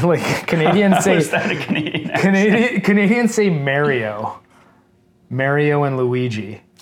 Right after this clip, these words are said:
Speaker 2: I say Mario.
Speaker 1: You do?
Speaker 2: Yeah,
Speaker 1: You're
Speaker 2: but I,
Speaker 1: the
Speaker 2: I've
Speaker 1: only
Speaker 2: heard,
Speaker 1: one.
Speaker 2: I've heard,
Speaker 1: <laughs>
Speaker 2: I've heard Mario, and then whenever people say Mario, I always think that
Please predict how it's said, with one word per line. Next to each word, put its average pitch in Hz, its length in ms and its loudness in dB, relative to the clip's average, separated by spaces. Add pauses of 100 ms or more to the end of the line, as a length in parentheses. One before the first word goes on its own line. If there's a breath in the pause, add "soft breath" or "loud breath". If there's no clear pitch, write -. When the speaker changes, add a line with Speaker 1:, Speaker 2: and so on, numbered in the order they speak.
(160 loud breath)
Speaker 2:
I 120 140 -2
say 156 160 -4
Mario. 101 560 -2 (120)
Speaker 1:
You 135 140 -4
do? 151 380 0
Speaker 2:
Yeah, 107 280 -2
Speaker 1:
You're 147 120 2
Speaker 2:
but 151 100 2
I, 151 60 0
Speaker 1:
the - 80 2
Speaker 2:
I've - 120 2
Speaker 1:
only 165 120 2 (180)
Speaker 2:
heard, - 80 2
Speaker 1:
one. 131 300 0
Speaker 2:
I've 131 160 0
heard, 139 340 0
Speaker 1:
<laughs> - 0 -
Speaker 2:
I've 127 240 -2
heard 131 340 -2
Mario, 156 640 -2
and 127 120 -4
then 123 120 -2
whenever 135 240 -2
people 180 220 -6
say 160 160 -4
Mario, 113 560 -2
I 110 240 0
always 107 340 0
think 107 300 -6
that 98 300 -2